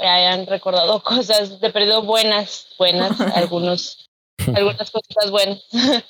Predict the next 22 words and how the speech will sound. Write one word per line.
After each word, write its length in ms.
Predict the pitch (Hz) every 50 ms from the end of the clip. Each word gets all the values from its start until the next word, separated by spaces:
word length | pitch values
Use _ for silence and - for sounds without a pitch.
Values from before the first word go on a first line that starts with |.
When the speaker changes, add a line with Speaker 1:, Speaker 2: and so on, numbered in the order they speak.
| - -
Speaker 2:
Pero 160 | - 170 156 156
mis 140 | 151 147
chamarras. 540 | - - 139 143 - 185 185 185 185 185 -
Speaker 1:
Este, 200 | - - 185 185
pero 200 | 185 180 175 180
muchas 260 | 185 190 185 - - -
gracias. 1300 | 190 190 196 202 - _ _ _ _ _ _ _ _ _ _ - - - - - - - - - - - - -
<laughs> 40 | -
Es 120 | - -
que 80 | - -
este 220 | - - 294 311
güey, 380 | 254 240 240 226 226 233 247 285
güey, 140 | 320 330
la 160 | 311 294 359 -
chamarra. 680 | 254 269 233 240 269 240 226 220 220 226 247 277 330 427 494 523 _ _ _ _ _ _ _ _ _ _ _ _ _ _
O 140 | - 254 311
sea, 400 | 262 233 311 294 320 262 254 277
¿qué 140 | - 269 262
le 140 | 254 262 247
pasa? 340 | - 247 226 226 240 240 226
Pero 180 | - 214 208 208
bueno, 280 | 208 202 190 196 196